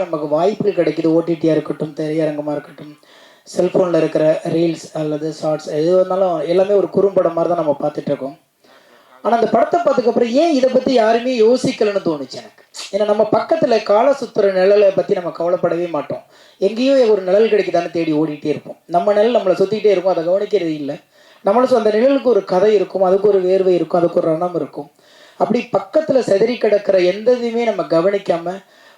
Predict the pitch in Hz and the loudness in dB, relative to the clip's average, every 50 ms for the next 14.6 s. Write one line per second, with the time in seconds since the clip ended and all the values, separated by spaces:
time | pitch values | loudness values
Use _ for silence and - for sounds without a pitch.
0 | _ - 208 208 233 240 247 233 214 208 185 202 196 208 202 185 180 190 208 202 | _ 0 2 2 4 4 4 4 4 4 4 4 4 6 4 4 4 4 4 4
1 | 196 185 170 160 156 156 165 180 196 190 185 170 156 151 143 135 - 147 147 151 | 4 4 2 0 -2 -2 -2 -2 0 2 2 2 0 -2 -4 -4 -4 -2 -2 -2
2 | 143 143 139 135 131 - _ _ - - _ _ _ 170 202 247 254 269 269 262 | -2 -2 -8 -12 -14 -16 _ _ -20 -20 _ _ _ 0 2 2 4 4 4 4
3 | 262 254 254 247 233 - 220 208 214 220 214 214 220 220 202 190 185 180 180 185 | 2 0 -2 -6 -2 -2 -2 0 2 2 4 4 4 2 2 0 2 2 2 2
4 | 185 202 202 175 175 180 190 196 196 196 185 185 180 - 156 131 - 127 117 - | 2 2 0 0 2 0 -2 0 2 0 0 0 0 0 -2 -2 -2 -6 -12 -14
5 | - _ _ _ _ _ _ _ _ _ _ _ _ _ _ _ _ _ 160 175 | -18 _ _ _ _ _ _ _ _ _ _ _ _ _ _ _ _ _ -2 -2
6 | 208 202 247 247 233 233 226 - - 156 - _ 175 180 202 226 233 233 226 - | 0 2 2 4 4 2 2 0 -6 -12 -10 _ -6 -2 0 0 2 0 0 2
7 | - - 190 196 185 - 175 156 151 147 135 131 127 - _ _ - 175 165 185 | 0 2 2 2 0 2 0 0 2 0 0 0 -6 -14 _ _ -8 -2 -2 -2
8 | 185 - 190 196 - - 220 214 220 - - 170 160 165 170 185 180 190 214 214 | 0 2 0 0 2 0 2 2 2 0 2 2 2 2 2 2 -2 -2 -4 -6
9 | - _ - - - _ _ _ _ 208 202 233 269 262 254 262 254 - 208 226 | -12 _ -20 -20 -20 _ _ _ _ -2 2 2 2 4 4 2 2 2 2 4
10 | 269 294 285 285 285 254 240 240 220 214 220 247 254 - - 180 190 220 262 240 | 4 4 2 4 2 4 4 4 4 4 4 2 0 0 -2 -2 0 0 -2 0
11 | - 247 214 196 214 208 202 190 185 180 - 190 208 208 208 208 185 180 196 202 | 0 0 0 0 -2 -4 -2 -4 -4 -4 -6 -8 -4 -4 -4 -4 0 0 0 2
12 | 196 190 180 180 165 160 151 - 160 151 151 156 160 - 175 170 175 170 - 269 | 2 0 0 0 0 -2 -4 -4 -4 -2 -2 -4 -4 -8 -8 -6 -6 0 0 -2
13 | - - - 180 180 185 180 185 185 190 190 160 160 165 160 170 165 160 156 151 | -2 0 -4 -2 -2 -2 -4 -4 -4 -4 -4 -4 -4 -4 -4 -6 -8 -8 -8 -8
14 | - 151 135 139 131 127 120 117 127 113 110 - | -8 -8 -6 -6 -8 -10 -14 -16 -18 -18 -18 -20